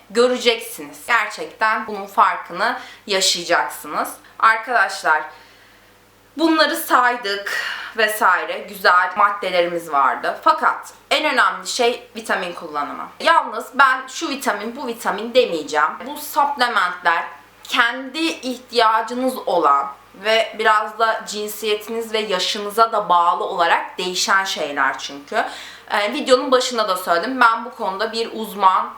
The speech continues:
değilim. Benim uzmanlık alanım bu konu değil. Ben kendi deneyimlerimden yola çıkıyorum. Muhakkak probiyotik ve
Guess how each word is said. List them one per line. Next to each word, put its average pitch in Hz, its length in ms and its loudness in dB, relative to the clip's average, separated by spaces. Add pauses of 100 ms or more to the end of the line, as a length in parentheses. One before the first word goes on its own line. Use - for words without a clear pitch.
değilim. 208 460 -2
Benim 214 220 -4
uzmanlık 208 520 -2
alanım 180 440 -2
bu 208 100 -14
konu 165 320 -8
değil. 170 260 -2
Ben 226 320 2
kendi 196 360 -2
deneyimlerimden 180 680 -2
yola 151 220 -4
çıkıyorum. 143 460 -6 (440)
Muhakkak 320 680 4 (340)
probiyotik 254 880 0 (380)
ve 311 80 4